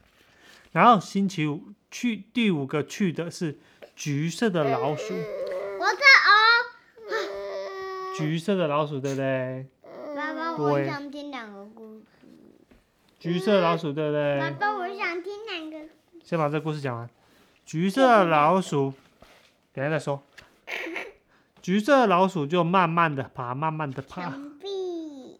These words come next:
Speaker 1: 哦，它，
Speaker 2: 扇子。
Speaker 1: 它突然发现，这一，它站的这个地方，
Speaker 2: 扇子。
Speaker 1: 它会扇来扇去的。它一下子把我扇到左边，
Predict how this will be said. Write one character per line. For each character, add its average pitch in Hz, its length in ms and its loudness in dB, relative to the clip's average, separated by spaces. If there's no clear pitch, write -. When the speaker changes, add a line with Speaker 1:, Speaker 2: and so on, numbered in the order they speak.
Speaker 1:
哦， 175 1200 4
它， 190 240 4
Speaker 2:
扇 - 20 -2
子。 - 220 -10
Speaker 1:
它 - 200 -2
突 190 240 0
然 165 180 2
发 156 240 0
现， 156 280 -4
这 - 380 0
一， 214 100 4
它 202 260 0
站 202 220 2
的 160 80 -2
这 160 140 -4
个 160 100 -2
地 170 200 -4
方， 156 220 -2
Speaker 2:
扇 151 60 -12
子。 339 320 -10
Speaker 1:
它 202 100 0
会 220 100 6
扇 220 540 -2
来 180 160 2
扇 196 220 0
去 202 180 -2
的。 151 180 -2
它 - 140 -10
一 214 100 -2
下 240 160 0
子 202 140 0
把 196 180 0
我 190 140 4
扇 214 240 -4
到 214 100 2
左 170 160 -6
边， 190 220 -6